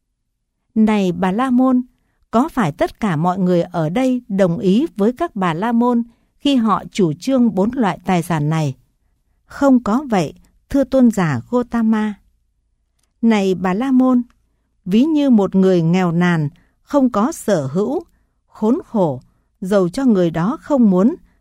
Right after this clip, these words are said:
vẫn bị bắt nuốt miếng thịt. Này người kia, ông phải ăn miếng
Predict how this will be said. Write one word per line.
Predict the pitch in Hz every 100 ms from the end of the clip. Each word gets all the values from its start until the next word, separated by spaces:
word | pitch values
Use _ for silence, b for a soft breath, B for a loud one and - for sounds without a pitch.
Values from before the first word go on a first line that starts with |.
| _ _
vẫn | 180 196 262 302
bị | 220 202
bắt | 180 330
nuốt | 254 285 359
miếng | 226 202 277 -
thịt. | 214 165 - _ _ _ _ _ _ _ _ -
Này | 214 220 190
người | 185 196 180
kia, | - 277 269 254 _ _ _ _ _
ông | 247 269
phải | - 160
ăn | - 269 269
miếng | 214 240